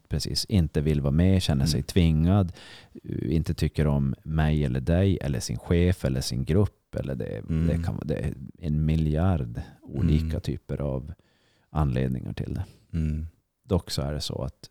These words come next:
Speaker 1: sannolikheten att alla kommer hå-, dra jämnt och tycka samma ain't gonna happen.
Speaker 2: Men Tobbe, jag har en fråga åt dig,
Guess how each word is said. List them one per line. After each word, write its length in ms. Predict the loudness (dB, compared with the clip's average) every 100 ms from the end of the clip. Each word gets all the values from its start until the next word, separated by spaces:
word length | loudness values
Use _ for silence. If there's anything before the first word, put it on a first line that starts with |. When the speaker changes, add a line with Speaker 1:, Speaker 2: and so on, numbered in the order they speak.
| _
Speaker 1:
sannolikheten 800 | -6 -2 0 0 -2 -2 -4 -4
att 140 | -6 -6
alla 360 | -4 0 0 -2
kommer 280 | -2 -4
hå-, 260 | -2 -4 -6 -2
dra 240 | 0 2
jämnt 540 | 2 0 -2 -8 -16 -12
och 120 | -8
tycka 260 | -6 -6 -2
samma 500 | 0 0 0 0 -2 -6 _ _ _ _ _ _ _ -4
ain't 220 | -4 -2
gonna 140 | -4 -2
happen. 400 | -2 -4 -10 -14 -16 -20 _ -20 -18 -16
Speaker 2:
Men 160 | -2 2
Tobbe, 240 | 6 8
jag 80 | 10
har 140 | 10
en 60 | 6
fråga 300 | 4 4 4
åt 140 | 2
dig, 260 | 4 4 4